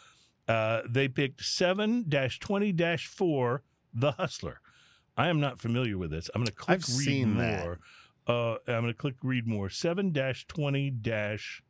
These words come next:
Speaker 1: four, the Hustler. It's a six dollar cigar. It's a, um, it's one of those barber pole cigars.
Speaker 2: Oh, nice.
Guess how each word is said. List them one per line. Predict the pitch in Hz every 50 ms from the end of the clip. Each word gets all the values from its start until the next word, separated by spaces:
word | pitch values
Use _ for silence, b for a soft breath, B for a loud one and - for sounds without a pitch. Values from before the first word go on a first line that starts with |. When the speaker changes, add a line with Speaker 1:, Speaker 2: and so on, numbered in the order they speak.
| _ _ _ _ _ _ _ _ _
Speaker 1:
four, | _ - - 151 147 135 117 107 95 92 92 92 - b b b b b b b b b b b b _ -
the | 101 110 120 113
Hustler. | 95 127 165 147 - - - 101 90 90 95 104 - b b b b b b
It's | b 123 - -
a | 131 -
six | - - - - - 190 214 - - -
dollar | - 151 160 160 156 151 151 143
cigar. | - - 127 120 110 104 87 80 80 82 98 143 - B B B B B B B B B
It's | - 139 139 131 - -
a, | 143 135 131 127 131 127 127 - -
um, | 120 120 120 117 113 113 113 113 110 104 110 - _ _ _ _ - - -
it's | 156 139 - 160
one | 170 175
of | 165 151
those | 156 131
barber | 117 151 160 175 156 139
pole | - - 113 90 - - - _ _ _ _
cigars. | - - - 117 104 98 87 - -
Speaker 2:
Oh, | 156 165
nice. | 160 160 156 135 113 104 95 - -